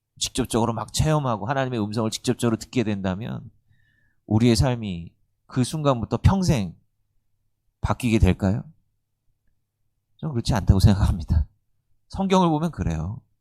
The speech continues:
예, 성경을 보면 그렇습니다. 하나님과 직접 대화를 했던 그런 사람들도 다 시험에 빠지고 낭망에 빠져버립니다.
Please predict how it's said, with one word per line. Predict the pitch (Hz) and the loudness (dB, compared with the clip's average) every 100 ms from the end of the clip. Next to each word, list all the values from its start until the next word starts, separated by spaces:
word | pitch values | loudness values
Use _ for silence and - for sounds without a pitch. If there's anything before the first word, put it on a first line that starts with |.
| _ _ _ _ _ _ _ - | _ _ _ _ _ _ _ -18
예, | 110 - | -16 -10
성경을 | 135 139 139 127 | -8 -4 -2 -4
보면 | 120 127 | -6 -8
그렇습니다. | 90 - - - - _ _ _ _ _ _ _ _ _ _ _ _ _ _ _ _ _ _ _ | -10 -12 -18 -20 -20 _ _ _ _ _ _ _ _ _ _ _ _ _ _ _ _ _ _ _
하나님과 | - 165 170 147 139 135 120 90 - - - - _ _ _ _ _ _ _ - | 0 2 2 2 2 2 0 -6 -12 -20 -20 -20 _ _ _ _ _ _ _ -10
직접 | - - 156 - _ - | -8 0 0 0 _ -2
대화를 | 110 127 139 139 | 2 4 4 2
했던 | - 123 117 | -2 -6 -6
그런 | 107 107 | -6 -4
사람들도 | 127 127 117 101 107 110 | -2 -4 -4 -6 -6 -8
다 | - 269 | -8 -6
시험에 | - 185 170 | -4 -4 -2
빠지고 | 156 139 147 | -2 -2 -4
낭망에 | 120 98 107 110 | -6 -6 -8 -6
빠져버립니다. | 92 123 113 - - - | -8 -8 -12 -14 -16 -20